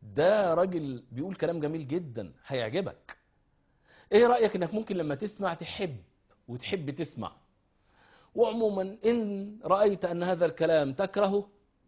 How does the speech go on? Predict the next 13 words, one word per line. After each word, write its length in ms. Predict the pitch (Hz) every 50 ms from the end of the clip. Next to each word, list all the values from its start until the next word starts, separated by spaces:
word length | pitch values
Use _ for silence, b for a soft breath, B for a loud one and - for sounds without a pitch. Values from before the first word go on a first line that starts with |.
| _ _ _ _ _
كففنا 520 | - 196 196 - 220 196 - - 175 156 143
عنك 300 | 143 135 135 131 127 139
ما 180 | 120 113 104
تكره، 380 | 92 - 90 73 76 69 78 - _ b b b b b b -
إحنا 280 | - - - - 180 165
ما 140 | 165 151 147
نقدرش 500 | 143 139 131 131 156 170 160 - - 143
إن 120 | 131 135
إحنا 220 | 151 - - 131 113
نزعلك." 760 | 107 92 98 76 78 76 73 67 - _ _ _ _ - _ _ _ _ _ _ b b b b b b b b b b b b b b b b b b b b b b b
في 120 | - 165 175
الوقت 360 | 165 143 131 - - - 165
ده 460 | 156 139 143 135 127 117 107 -